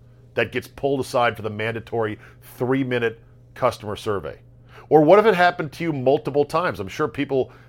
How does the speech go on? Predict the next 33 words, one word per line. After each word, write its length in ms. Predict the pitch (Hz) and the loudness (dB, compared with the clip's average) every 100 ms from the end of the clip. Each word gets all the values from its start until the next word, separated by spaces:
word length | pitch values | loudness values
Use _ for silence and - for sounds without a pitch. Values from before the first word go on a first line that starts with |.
| - | -4
that 180 | 117 - | -4 2
go 100 | 139 | 2
to 60 | |
Starbucks 500 | 123 - 170 175 117 | 4 6 6 6 2
often 260 | 107 98 98 | -2 -2 -4
enough 280 | 90 107 117 | -6 -6 -6
would 80 | |
be 80 | 104 | -2
like, 160 | 113 135 | 0 0
"This 180 | 240 214 | -2 0
is 80 | |
my 120 | 202 202 | 4 4
third 420 | - 233 220 190 | 8 10 10 8
one 220 | 226 226 | 4 6
in 100 | 208 | 6
a 40 | |
week. 460 | 208 262 294 - - - - | 4 4 2 -2 -10 -20 -12
The 80 | - | -12
fuck?" 500 | - - - - - - - - - - | -6 -2 0 -2 -12 -20 -20 -20 -20 -12
You 160 | 123 151 | -6 -4
wouldn't 540 | 120 131 147 170 165 | -2 0 0 -2 -10
go 100 | 113 | -8
to 80 | 101 | -8
Starbucks 600 | - 107 104 98 98 - | -6 -4 -4 -4 -8 -8
anymore. 460 | 92 90 78 65 - - - - - - - - | -10 -10 -14 -18 -20 -20 -20 -20 -20 -20 -20 -4
Now, 160 | 107 | 0
there 160 | 113 127 | 4 6
are 160 | 147 143 | 6 6
other 160 | 123 | 2
places 340 | - 120 104 90 | -2 -4 -4 -10
to 80 | 95 | -12
get 160 | 87 | -12
coffee. 380 | - 65 58 - | -10 -12 -12 -20